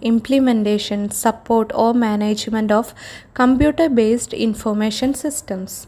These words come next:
കമ്പ്യൂട്ടർ ബേസ്ഡ് ആയിട്ടുള്ള ഇൻഫർമേഷൻ സിസ്റ്റത്തിൻ്റെ സ്റ്റഡി, രൂപകൽപ്പന, വികസനം,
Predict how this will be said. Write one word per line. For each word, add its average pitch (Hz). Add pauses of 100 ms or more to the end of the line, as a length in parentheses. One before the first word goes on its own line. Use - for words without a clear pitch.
(500)
കമ്പ്യൂട്ടർ 370
ബേസ്ഡ് 330
ആയിട്ടുള്ള 277
ഇൻഫർമേഷൻ 269
സിസ്റ്റത്തിൻ്റെ 226
സ്റ്റഡി, 220
രൂപകൽപ്പന, 214
വികസനം, 202